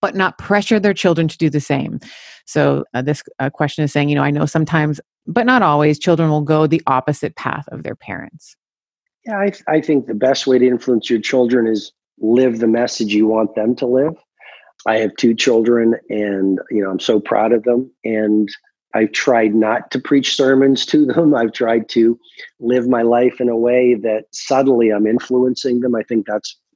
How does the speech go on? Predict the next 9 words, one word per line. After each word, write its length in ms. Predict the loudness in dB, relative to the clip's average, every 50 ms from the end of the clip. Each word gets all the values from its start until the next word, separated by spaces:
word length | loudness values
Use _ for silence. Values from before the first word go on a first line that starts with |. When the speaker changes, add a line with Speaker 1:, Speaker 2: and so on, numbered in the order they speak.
| _ _ -8
Speaker 2:
much 240 | -4 -4 -4 -4 -4 -2
more 200 | 0 0 0 -2 0
powerful 400 | 0 2 2 2 0 -2 -4 -2
than 200 | -2 -2 -4 -4 -4
telling 300 | -2 -2 0 2 2 2
them 100 | 2 0
what 140 | -2 -4 -6
to 80 | -8 -12
do. 300 | -6 -2 0 0 0 -2